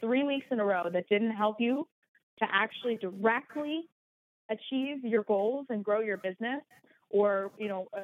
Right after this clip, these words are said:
achieve whatever goal it was in your corporate job, three weeks in a row, if that shows up as something you spend time doing and it didn't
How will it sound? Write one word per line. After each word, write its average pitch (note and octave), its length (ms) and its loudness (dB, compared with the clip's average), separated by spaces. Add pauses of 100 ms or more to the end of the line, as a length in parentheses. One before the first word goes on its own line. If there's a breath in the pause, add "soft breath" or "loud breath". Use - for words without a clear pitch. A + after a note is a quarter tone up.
(140)
achieve B3 420 -2
whatever G#3+ 280 2
goal G#3 200 2
it G3+ 40 -6
was G3+ 160 0
in G#3 80 -8
your F#3+ 100 -12
corporate G3+ 400 -6
job, G3 300 -2 (240)
three D4+ 240 2
weeks F4+ 240 -2
in E4 80 -4
a B3+ 60 2
row, A3+ 340 2
if A3+ 100 -4
that C4+ 140 -2 (200)
shows C4 340 2
up A#3 260 0 (120)
as G#3 120 0
something B3 260 -2
you A#3 140 -2
spend A3+ 240 -2
time G#3 180 0
doing G#3 340 4
and G3 100 2
it A3+ 180 0
didn't A3+ 280 2